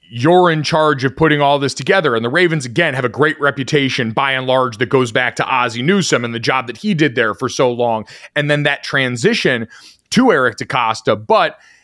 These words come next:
it seems now this is just a little more leaking out of that building than we've been accustomed to in a while. And how this reflects on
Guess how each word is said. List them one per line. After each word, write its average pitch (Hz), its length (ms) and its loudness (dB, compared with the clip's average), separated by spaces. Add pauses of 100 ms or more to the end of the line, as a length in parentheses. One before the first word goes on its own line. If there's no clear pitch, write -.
(200)
it 175 200 0
seems 196 400 2
now 156 300 0
this 160 200 0
is 170 80 -2
just - 200 -2
a 180 40 2
little 160 260 2
more 170 220 4
leaking 147 360 -2
out 131 160 0
of 123 80 -2
that 117 180 -2
building 120 320 -2
than 117 140 -2
we've 120 160 0
been 123 100 0
accustomed 117 640 -6
to 120 260 -4
in 117 140 -2
a 110 100 -2
while. 98 720 -2
And 113 400 -4 (400)
how 165 280 -2
this 165 240 0
reflects 233 420 0
on 131 240 0